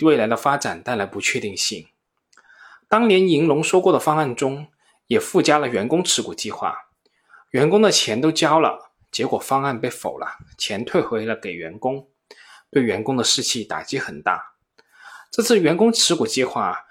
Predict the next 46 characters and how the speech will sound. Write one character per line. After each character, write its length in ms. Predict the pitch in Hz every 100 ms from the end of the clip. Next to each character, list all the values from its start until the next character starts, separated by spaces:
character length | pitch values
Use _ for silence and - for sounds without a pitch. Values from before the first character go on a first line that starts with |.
| _
涉 260 | - - 156
及 280 | 147 117 113
一 80 | 139
万 240 | 160 131
两 200 | 98 95
千 200 | - 147
多 100 | 151
名 240 | 135 123
骨 160 | - 85
干 180 | 123 110
员 200 | 87 101
工， 340 | 117 117 - _ _ _ _ - -
我 80 | 123
不 140 | 196
希 160 | 208 214
望 220 | 196 156
方 240 | - 175 175
案 180 | 160
被 140 | - 123
否， 400 | - 87 - _ _ _ _ _ -
影 140 | 165
响 220 | 185 131
员 120 | 113 135
工 160 | 180
士 220 | 175 -
气 240 | 139 - 131
和 160 | 120
企 220 | 127 - 101
业 100 | 110
未 180 | 139
来 120 | 104 92
的 80 |
发 240 | 87 104 95
展。 220 | - - _ _ _ _ _ _ _ - -
如 140 | - 202
果 100 | 156
方 200 | - 208
案 120 | 180
被 140 | 175
否， 380 | 151 - 78 _ _ _ _ _
员 180 | 127 120
工 160 | 143 143
士 180 | -
气 180 | 135 127
低 200 | 110 127
落， 380 | 131 120 82